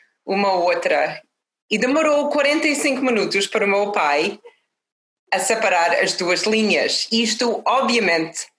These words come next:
não estava a come-, a começar nada bem.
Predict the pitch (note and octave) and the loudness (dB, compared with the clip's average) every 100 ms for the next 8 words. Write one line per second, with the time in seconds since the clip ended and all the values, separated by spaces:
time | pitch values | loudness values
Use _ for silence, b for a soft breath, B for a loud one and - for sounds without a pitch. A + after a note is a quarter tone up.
0 | _ _ F#3 F#3+ G3 - E3+ F3 - - | _ _ -2 0 0 0 0 -2 -4 -6
1 | G3+ - - - - G3+ G3+ G3 D3 C#3+ | -8 -10 -6 -6 -2 -2 0 0 0 0
2 | - B B B B _ - E3+ D3+ D#3 | -4 B B B B _ -4 0 0 2
3 | D3 D#3 - - D3+ F3 E3 C3 D3 | 0 -2 -10 -12 -4 0 0 -2 -6